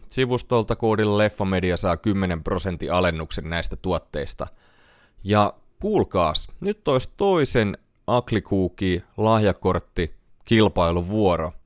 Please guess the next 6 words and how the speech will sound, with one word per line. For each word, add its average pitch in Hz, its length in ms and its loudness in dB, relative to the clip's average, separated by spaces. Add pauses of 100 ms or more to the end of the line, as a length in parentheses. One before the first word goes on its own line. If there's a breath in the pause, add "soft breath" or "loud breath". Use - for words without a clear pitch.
Tän 214 200 2
viikon 175 380 0
lauantaina 123 800 2 (200)
on 117 140 -2
tulossa 120 340 0
YouTubeen 101 720 2